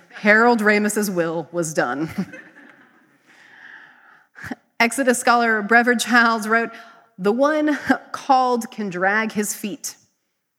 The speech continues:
even elicit a compromise in the divine plan,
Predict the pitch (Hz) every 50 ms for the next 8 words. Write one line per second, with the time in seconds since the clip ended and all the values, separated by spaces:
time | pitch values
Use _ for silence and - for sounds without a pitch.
0 | _ _ _ - 247 262 269 277 277 262 269 269 269 277 240 240 240 - - 247
1 | 247 240 - 226 208 190 185 175 165 151 147 165 175 - - - - 190 185 180
2 | 180 180 185 185 185 185 180 180 175 - 190 180 170 165 156 156 165 170